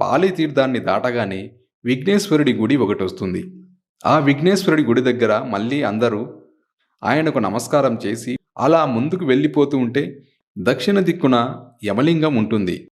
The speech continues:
అరుణాచల క్షేత్రం నందు ప్రతి దిక్కునందు ఆ దిక్పాలకుని శివలింగం ఉంటుంది. అంటే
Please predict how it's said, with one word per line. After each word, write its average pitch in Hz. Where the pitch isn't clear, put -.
అరుణాచల 180
క్షేత్రం 139
నందు 123
ప్రతి 139
దిక్కునందు 156
ఆ 151
దిక్పాలకుని 147
శివలింగం 147
ఉంటుంది. 95
అంటే 135